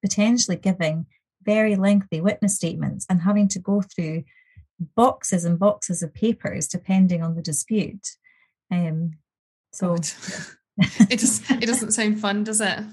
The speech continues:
Speaker 1: No, not, not,
Speaker 2: Um,
Speaker 1: not not for the parties.
Speaker 2: <laughs>
Speaker 1: Or the
Speaker 2: So,
Speaker 1: lawyers, really.
Speaker 2: or the lawyers, I know.
Speaker 1: <laughs>
Speaker 2: Boxes of papers is never fun. Um,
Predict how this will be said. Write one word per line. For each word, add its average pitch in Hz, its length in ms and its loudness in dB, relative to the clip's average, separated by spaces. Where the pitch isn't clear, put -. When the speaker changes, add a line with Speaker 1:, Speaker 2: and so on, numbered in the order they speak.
Speaker 1:
No, 240 340 4
not, - 260 -6
not, 247 180 4
Speaker 2:
Um, 220 280 -4
Speaker 1:
not 262 160 -10
not 233 220 -2
for 220 80 -8
the 214 80 -6
parties. 202 640 -2
Speaker 2:
<laughs> 294 60 2
Speaker 1:
Or 277 100 0
the 180 80 0
Speaker 2:
So, 160 60 0
Speaker 1:
lawyers, 170 380 2
really. 185 340 0
Speaker 2:
or 262 200 6
the 220 120 0
lawyers, 208 400 -4
I 226 120 -4
know. 208 320 -2
Speaker 1:
<laughs> - 440 0
Speaker 2:
Boxes 240 380 -6
of 214 120 -10
papers 214 420 -2
is 226 140 -2
never 359 260 -4
fun. 349 300 -4
Um, 226 560 0